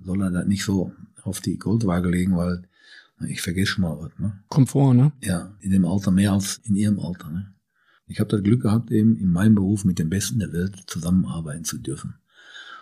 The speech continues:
Speaker 1: Und das ist ein Genuss, den möchte ich nicht missen, ne? Das ist besser als eine Bratwurst und besser als ein Whisky Cola Light. Diese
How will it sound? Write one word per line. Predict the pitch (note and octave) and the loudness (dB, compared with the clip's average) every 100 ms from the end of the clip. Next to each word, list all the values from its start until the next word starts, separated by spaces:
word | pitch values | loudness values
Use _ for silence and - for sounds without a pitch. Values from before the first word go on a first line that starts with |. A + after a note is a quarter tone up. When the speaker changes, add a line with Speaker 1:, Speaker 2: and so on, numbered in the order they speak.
| _ - | _ -8
Speaker 1:
Und | F2 | -4
das | |
ist | F#2+ | -2
ein | G2 G2 | 0 0
Genuss, | F2+ G2+ A#2 - | 2 4 4 2
den | F#2 | -2
möchte | F2+ F#2+ F#2 | 0 -2 -6
ich | E2+ | -6
nicht | F2 E2 | -6 -4
missen, | F2 E2+ - _ | -6 -6 -14 _
ne? | F#2+ B2 B2+ | -6 -6 -6
Das | F2 F2 | -10 -12
ist | - - - F#2+ | -10 -10 -4 0
besser | A#2+ A2+ | 2 2
als | F#2+ F#2+ - - - - - | -2 -4 -6 -12 -18 -20 -16
eine | - | -10
Bratwurst | E2 G2+ A2 A2 G#2+ - - | -2 2 2 4 2 0 -8
und | F2+ F2 | -8 -4
besser | G2 G2 | -2 -2
als | F2+ F#2 D#2+ | -4 -6 -6
ein | D#2+ | -6
Whisky | F2+ - - | -6 -8 -12
Cola | E2+ D#2+ | -10 -8
Light. | C#2+ A#1+ B1 - _ _ _ _ _ _ _ _ - | -8 -8 -12 -16 _ _ _ _ _ _ _ _ -6
Diese | G#2+ G#2 G2 - | 0 0 0 -4